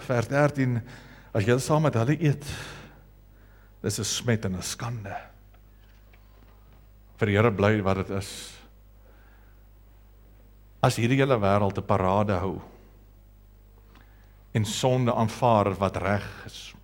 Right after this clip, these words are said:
en sê dis reg, dis hoe dit moet wees, verander dit niks aan God se opinie nie. Hy is onveranderlik.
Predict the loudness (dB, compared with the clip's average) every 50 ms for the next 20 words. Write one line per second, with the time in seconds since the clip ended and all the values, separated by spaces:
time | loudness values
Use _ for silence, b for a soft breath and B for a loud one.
0 | -20 -14 -10 -8 -6 -4 -2 -2 -2 0 -2 -4 -4 -6 -10 -10 -10 -8 -8 -8
1 | -10 -12 -14 -14 -10 -8 -8 -6 -6 -6 -6 -6 -6 -6 -6 -8 -8 -8 -10 -14
2 | -16 -16 -16 -18 -18 -18 -20 -20 -20 -20 b b b b b b b b b b
3 | b b b b b b b b -12 -4 -2 -2 0 0 2 2 2 2 0 -2
4 | -2 -2 0 0 0 -2 -2 -4 -10 -10 -10 -10 -12 -12 -12 -12 -14 -14 -14 -14
5 | -16 -14 -16 -18 -18 -20 -20 -20 -20 -20 -20 -20 -20 -20 -20 -20 -20 -20 -20 -20
6 | -20 b b b b b b b b b b b b b b -6 -6 -6 -6 -8
7 | -8 -2 0 2 2 2 2 0 -2 -6 -10 -14 -12 -12 -12 -10 -6 -4 -2 -2
8 | -2 -4 -6 -8 -14 -16 -16 -18 -20 -20